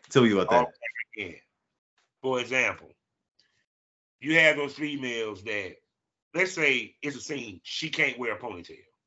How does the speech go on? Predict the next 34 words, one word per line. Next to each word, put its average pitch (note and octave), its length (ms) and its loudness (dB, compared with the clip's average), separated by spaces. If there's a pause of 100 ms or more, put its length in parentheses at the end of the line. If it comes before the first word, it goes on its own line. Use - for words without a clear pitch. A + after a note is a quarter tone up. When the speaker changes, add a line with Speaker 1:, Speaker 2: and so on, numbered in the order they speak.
(1200)
Speaker 1:
Okay. F#2 200 -8
Speaker 2:
You G2 60 -8
know, F2+ 100 -12
period. E2+ 420 -20 (840)
Um, F#2+ 680 -4 (1400)
and A#2+ 100 -2
actually, C3 320 4
I A2 80 -2
hate B2+ 240 -2
when A2+ 100 -8
a G2+ 80 -8
girl A2+ 420 -4 (100)
in A2+ 140 -10
the G2+ 120 -8 (120)
middle A#2+ 200 -4
of G#2+ 60 -8
the G2+ 60 -10
scene G#2+ 600 -10
stops A2 480 2
and F2+ 100 -10
puts G#2 200 -6
shit G#2+ 160 -10
in F2+ 60 -16
the F2+ 60 -14
ponytail G#2 360 -8
to F2+ 60 -16
go E2 80 -20 (100)
ahead G2 160 -10
and F#2 60 -10
suck F#2 200 -12
a F#2 60 -16
dick. G#2+ 260 -6 (880)
I'm G2 180 -8
like, E2 400 -6